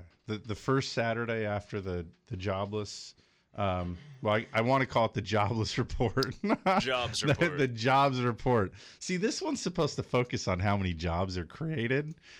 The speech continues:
Speaker 1: Uh, and instead, it resonates with me as the jobless report, just the "how bad is it" number. Um, so we have,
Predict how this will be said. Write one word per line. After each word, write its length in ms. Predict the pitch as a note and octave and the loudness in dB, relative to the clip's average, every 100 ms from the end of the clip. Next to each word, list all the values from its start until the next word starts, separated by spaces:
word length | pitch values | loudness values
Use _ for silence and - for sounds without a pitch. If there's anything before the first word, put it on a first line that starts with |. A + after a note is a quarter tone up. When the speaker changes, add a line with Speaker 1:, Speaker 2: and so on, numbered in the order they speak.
| - - _ | -20 -20 _
Speaker 1:
Uh, 480 | G#2+ F#2 F2 E2+ F#2 - _ | -2 0 2 0 -2 -8 _
and 280 | G#2+ G2+ G2 - | -2 -2 -6 -4
instead, 680 | B2 G#2+ - C#3 C#3 C3 A2+ | -4 -4 -2 2 4 2 -2
it 200 | B2 A2+ - | -6 -6 -4
resonates 640 | A2 A#2 A#2 A2+ G#2+ - | 0 0 0 -2 -2 -2
with 140 | G2 G#2 | -6 -4
me 200 | G#2 G#2 | -2 0
as 260 | G2 F#2 | 0 -2
the 80 | F2+ | -6
jobless 640 | F2+ G2 G2 G#2 G2+ F#2+ - | -4 0 0 0 0 -4 -6
report, 540 | F2 - F2+ E2+ E2+ | -10 -6 -6 -4 -6
just 240 | F#2 F#2 - | -6 -6 -4
the 260 | F2+ F2+ - _ | -4 -4 -10 _
"how 180 | - C#4+ | -10 -6
bad 320 | D#3+ C3 A2+ | -2 0 2
is 180 | G#2 F#2+ | 2 0
it" 160 | F2 D#2+ - | -4 -6 -10
number. 520 | G2+ F2 D#2+ D#2+ D#2+ - - - - _ | -6 -4 -4 -6 -10 -14 -20 -20 -20 _
Um, 480 | F#2 F2 E2+ E2 D#2+ - _ - - | -6 -4 -4 -4 -8 -14 _ -20 -8
so 120 | - | 0
we 120 | B2 | 2
have, 180 | D#3 C#3+ | 4 4